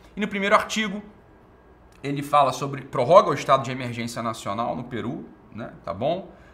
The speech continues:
No artigo segundo, ele modifica, né, umas coisas sobre o artigo anterior e por aí vai, né? Tá, tal, tal, vai.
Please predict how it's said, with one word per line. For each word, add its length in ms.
No 80
artigo 220
segundo, 720
ele 140
modifica, 720
né, 160
umas 220
coisas 180
sobre 200
o 20
artigo 240
anterior 340
e 60
por 160
aí 100
vai, 320
né? 280
Tá, 360
tal, 200
tal, 320
vai. 320